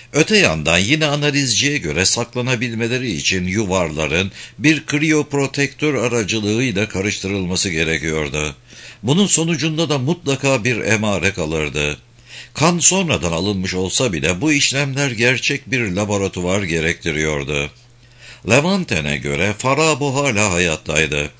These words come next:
Erwin ise buna ihtimal vermiyordu. Bir başka katil de bu tür karmaşık işlemleri yapabilirdi.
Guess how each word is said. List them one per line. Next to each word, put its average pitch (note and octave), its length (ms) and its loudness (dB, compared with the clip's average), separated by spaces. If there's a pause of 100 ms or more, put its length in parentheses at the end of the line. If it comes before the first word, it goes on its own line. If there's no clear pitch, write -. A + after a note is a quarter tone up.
(140)
Erwin E2+ 340 -2
ise G#2 260 0
buna A2 180 -2
ihtimal A#2+ 460 -2
vermiyordu. E2 720 0 (520)
Bir D#3 280 4
başka F3 320 2
katil D#3+ 480 0
de C#3 180 0
bu D3+ 120 -2
tür C#3+ 260 -2
karmaşık B2+ 520 0
işlemleri A#2+ 600 0
yapabilirdi. E2 920 0